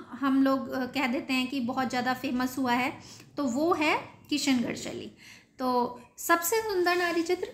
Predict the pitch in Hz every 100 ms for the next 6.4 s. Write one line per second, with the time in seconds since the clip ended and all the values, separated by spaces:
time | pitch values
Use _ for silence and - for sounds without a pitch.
0 | - 349 339 330 262 - 185 196 226 233
1 | 214 226 226 240 262 - 240 240 262 302
2 | 349 339 359 370 - 302 294 320 330 359
3 | 269 240 285 277 277 294 233 262 233 -
4 | - - _ _ - - - - - -
5 | - - - - - - - - 247 269
6 | 269 247 339